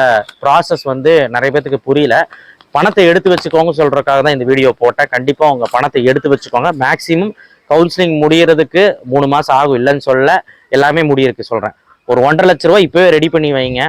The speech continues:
ஒரு ஒன்றரை மாசம் டைம் இருக்கு, ரெடி பண்ணி வைங்க. ஏன்னா கவுன்சிலிங் அப்ப என்ன ஃபீஸ் என்ன அப்படிங்கறதெல்லாம் உங்களுக்கு கேட்டீங்க. ஒரு ஒன்றரை லட்ச ரூபா ரெடி பண்ணி வைங்க, அதுதான் நான் சொல்லுவேன். இந்த அக்செப்ட் and அப்வர்ட் கொடுத்தா பாருங்க, பதிமூணாம் தேதி ரிசல்ட் வரும்னு சொன்னேன்ல,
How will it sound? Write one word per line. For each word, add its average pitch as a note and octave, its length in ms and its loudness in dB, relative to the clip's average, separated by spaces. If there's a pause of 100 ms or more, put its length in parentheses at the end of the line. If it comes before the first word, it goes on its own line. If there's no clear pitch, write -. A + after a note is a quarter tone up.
(320)
ஒரு C3 160 2
ஒன்றரை B2+ 260 -2
மாசம் D#3+ 280 -2
டைம் D#3 280 2
இருக்கு, C3 240 0 (400)
ரெடி D3+ 220 2
பண்ணி D3 180 2
வைங்க. B2+ 240 -2
ஏன்னா D3 100 0 (100)
கவுன்சிலிங் E3 460 2
அப்ப E3 220 2
என்ன D3 200 -2
ஃபீஸ் D#3 260 -2 (260)
என்ன D3 100 0 (160)
அப்படிங்கறதெல்லாம் C#3 520 0
உங்களுக்கு B2 260 -2
கேட்டீங்க. C3+ 280 -2 (640)
ஒரு E3+ 180 4
ஒன்றரை E3+ 220 0
லட்ச D#3+ 180 0
ரூபா E3+ 160 2
ரெடி C3 160 0
பண்ணி A#2+ 200 -4
வைங்க, G2 220 -8 (200)
அதுதான் D3 280 2
நான் B2+ 160 -6
சொல்லுவேன். A2 260 -4 (260)
இந்த C#3 200 -2
அக்செப்ட் - 380 -4
and F3+ 100 0
அப்வர்ட் E3 320 0
கொடுத்தா D#3+ 200 0 (100)
பாருங்க, B2 280 -2
பதிமூணாம் D#3+ 460 0
தேதி D3+ 180 2
ரிசல்ட் C#3 280 0
வரும்னு C3+ 180 -2
சொன்னேன்ல, B2 240 0